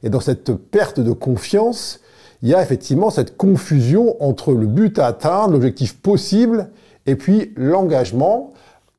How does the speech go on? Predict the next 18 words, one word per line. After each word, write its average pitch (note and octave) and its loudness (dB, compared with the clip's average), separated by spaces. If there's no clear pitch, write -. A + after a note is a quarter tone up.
à C#3 0
investir C3+ 0
dans E3+ 0
le B2+ 2
ici A2+ -6
maintenant, C#3 -2
le F3 2
meilleur D3+ 2
de D3 0
ce - -6
que - -6
l'on G2+ -6
est. - -12
Alors, - -16
c'est - -8
pas A#2 0
dire B2 0
que A#2 -2